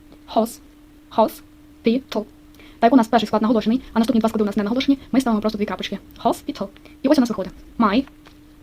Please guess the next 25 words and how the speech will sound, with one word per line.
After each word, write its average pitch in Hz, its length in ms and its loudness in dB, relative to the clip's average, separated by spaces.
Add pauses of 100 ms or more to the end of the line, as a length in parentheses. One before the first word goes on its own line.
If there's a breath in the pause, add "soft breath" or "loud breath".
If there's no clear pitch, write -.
(320)
brother 226 560 2 (680)
works 208 320 -4 (520)
in 220 180 2 (120)
the 185 180 -6 (340)
hospital. 220 440 -4 (680)
І 269 120 6
ставимо 214 280 2
ось 214 100 -2
такі 190 220 -10 (540)
палички 220 200 0
для 196 40 -4
того, 202 80 -2
щоб 196 100 -6
закрити 208 200 -6
нашу 196 100 -8
тонограму. 196 280 -6 (540)
Покажу 233 420 -4
ще - 160 -4
на 208 60 -2
прикладі 202 220 -6
одного 196 120 -4
речення, 214 180 -2
наприклад, 202 340 -6
ось - 100 -6
це. 175 120 -8